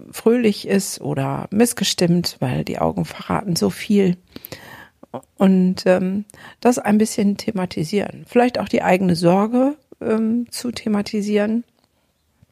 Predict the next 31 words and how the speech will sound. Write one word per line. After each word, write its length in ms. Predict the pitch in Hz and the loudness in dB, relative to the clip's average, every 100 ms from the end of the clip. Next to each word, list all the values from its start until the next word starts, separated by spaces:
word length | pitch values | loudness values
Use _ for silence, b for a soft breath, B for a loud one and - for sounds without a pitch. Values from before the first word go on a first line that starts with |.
| _ _ _ _ _ - - B B B B B _ | _ _ _ _ _ -18 -16 B B B B B _
Und 340 | 196 202 202 - | 4 4 4 0
wir 140 | 190 | 4
nehmen 180 | 190 202 | 6 6
jetzt 160 | 202 - | 2 0
mal 100 | 190 | -2
das 160 | 185 | -2
Positive. 920 | - - 247 240 - - 208 220 233 226 240 - | -6 -2 2 2 -2 -6 2 2 2 0 -8 -12
Auf 140 | 190 | -12
der 100 | 185 | -6
einen 160 | 170 170 | -4 0
Seite 200 | 170 170 | 0 0
hast 180 | 175 190 | -2 -6
du 40 | |
vielleicht 400 | - 160 190 - | -2 0 0 -2
mit 240 | 175 160 | -8 -6
Rhabarber-, 540 | 151 165 170 185 - - 165 - _ | -4 2 2 2 0 -4 -10 -14 _
Kohlblätterohren 960 | - 214 208 185 196 202 - 165 190 202 | 0 2 4 2 0 2 2 2 0 0
vorhin 280 | - 175 180 | 0 0 2
gehört, 540 | 165 170 202 226 - | 2 4 4 2 -2
die 140 | 170 | -2
Dauer 300 | 170 175 208 | 2 4 4
ist 160 | 160 - | 2 -2
entscheidend. 640 | 165 160 156 180 240 247 | -6 -4 0 2 4 2
Also 240 | - 165 175 | 0 -4 -4
je 140 | 160 | -2
länger 460 | 160 180 202 214 233 B B B _ | 0 2 4 2 -2 B B B _
was 140 | 151 - | -8 0
dann 260 | 131 185 | 2 2
dauert, 360 | 202 190 202 196 | 2 2 0 -2
umso 280 | 170 165 175 | -4 -2 -2
eher 440 | - 170 160 175 | 2 4 4 2